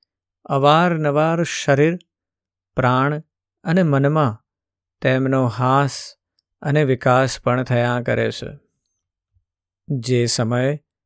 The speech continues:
મન, બુદ્ધિ અને ઇન્દ્રિયો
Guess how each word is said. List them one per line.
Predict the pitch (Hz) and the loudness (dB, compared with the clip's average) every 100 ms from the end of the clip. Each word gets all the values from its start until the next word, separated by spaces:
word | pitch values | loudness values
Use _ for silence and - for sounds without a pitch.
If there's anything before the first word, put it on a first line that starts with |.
| _ _ - | _ _ -6
મન, | 117 127 135 120 117 - _ 185 | -2 2 2 0 -4 -14 _ -8
બુદ્ધિ | 127 127 113 110 135 113 - _ _ _ _ _ - | -4 -4 -4 0 0 0 -10 _ _ _ _ _ -2
અને | 156 175 - | 0 0 -2
ઇન્દ્રિયો | 156 147 147 147 147 151 | -4 -2 0 2 4 2